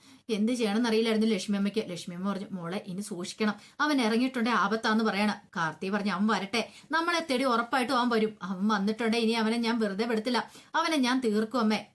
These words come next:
അതിനു വേണ്ടിയിട്ടല്ല ഞാൻ തോക്കും കൈ പിടിച്ചോണ്ട് നടക്കുന്നത്. ഏത് സമയത്ത് വേണം അവൻ ഇനി കടന്നു വരുമെന്ന് പറയണം. ഉം, കാരണം അവൻ വന്നിട്ടുണ്ടെങ്കിൽ തീർക്കണം എന്നൊരു ചിന്ത മാത്രമേ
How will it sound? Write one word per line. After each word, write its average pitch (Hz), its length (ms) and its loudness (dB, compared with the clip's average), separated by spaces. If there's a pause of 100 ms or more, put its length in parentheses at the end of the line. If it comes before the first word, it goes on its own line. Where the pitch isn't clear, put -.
(160)
അതിനു 175 280 -6
വേണ്ടിയിട്ടല്ല 214 480 -2
ഞാൻ 220 280 0 (840)
തോക്കും 214 360 -4 (540)
കൈ 220 240 -2
പിടിച്ചോണ്ട് 233 420 0
നടക്കുന്നത്. 202 340 0
ഏത് 185 320 -4
സമയത്ത് 214 400 0
വേണം 233 220 2
അവൻ 220 220 2
ഇനി 226 160 0 (100)
കടന്നു 196 200 -2
വരുമെന്ന് 220 300 2
പറയണം. 208 480 -2 (420)
ഉം, 202 140 -6 (280)
കാരണം 170 180 -4
അവൻ 180 220 -2
വന്നിട്ടുണ്ടെങ്കിൽ 208 580 0 (380)
തീർക്കണം 269 360 -2
എന്നൊരു 262 180 2
ചിന്ത 233 240 -2
മാത്രമേ 240 440 0